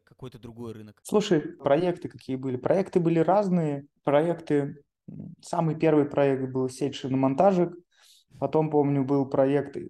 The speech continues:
Speaker 2: Вот их реально было очень много. Я начинал, э, бизнес с две тысячи девятого года,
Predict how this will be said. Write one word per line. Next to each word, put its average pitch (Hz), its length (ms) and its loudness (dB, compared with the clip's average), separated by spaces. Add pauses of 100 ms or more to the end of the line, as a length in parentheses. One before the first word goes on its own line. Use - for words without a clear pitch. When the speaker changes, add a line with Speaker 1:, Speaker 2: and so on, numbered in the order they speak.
(160)
Speaker 2:
Вот 147 320 -2
их 220 260 -2
реально 180 380 4
было 165 240 4
очень 143 260 -2
много. 127 400 -2 (200)
Я 147 240 2
начинал, 156 560 -2
э, 143 540 -2
бизнес 180 340 -2
с 135 60 -12
две 135 120 -6
тысячи 175 260 -8
девятого 143 460 -4
года, 175 460 0